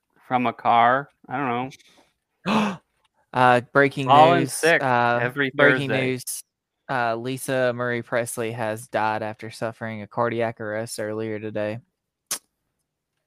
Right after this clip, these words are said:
Speaker 2: Former wife of Elvis Presley.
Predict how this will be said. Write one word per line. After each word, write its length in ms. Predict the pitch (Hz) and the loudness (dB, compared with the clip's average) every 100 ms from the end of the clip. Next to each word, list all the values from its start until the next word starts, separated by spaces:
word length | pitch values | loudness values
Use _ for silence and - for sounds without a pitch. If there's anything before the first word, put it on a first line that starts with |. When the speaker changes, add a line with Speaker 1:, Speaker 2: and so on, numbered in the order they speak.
| _ _ _ _ _ | _ _ _ _ _
Speaker 2:
Former 300 | - 123 120 | -8 -6 -4
wife 420 | 120 117 113 120 117 | -2 0 0 -2 -4
of 220 | 113 110 | -4 -4
Elvis 420 | - 107 107 - | -6 -8 -8 -12
Presley. 400 | 76 120 101 123 | -12 -12 -12 -14